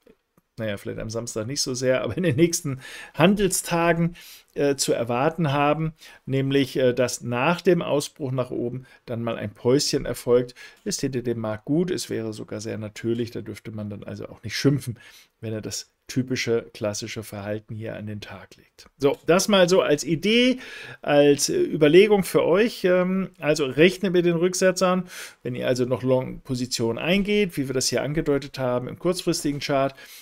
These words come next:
dann denkt dran, ruhig einen Stop ein bisschen hinterherziehen, dass ihr, wenn der dax-Effekt bei den Amerikanern eintritt,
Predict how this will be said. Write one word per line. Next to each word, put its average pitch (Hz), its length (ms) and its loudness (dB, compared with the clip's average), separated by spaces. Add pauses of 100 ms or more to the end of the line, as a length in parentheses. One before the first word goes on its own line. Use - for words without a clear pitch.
(180)
dann 120 120 -8
denkt 139 320 -2
dran, 143 600 -2
ruhig 170 380 4
einen 160 100 -2
Stop 156 300 0
ein 151 80 -2
bisschen 143 240 -2
hinterherziehen, 143 760 2
dass 139 200 -2
ihr, 127 120 -2
wenn 127 160 -4
der 123 180 -6
dax-Effekt 147 680 -2
bei 127 80 -6
den 123 160 -8
Amerikanern 127 580 -2
eintritt, 123 440 -4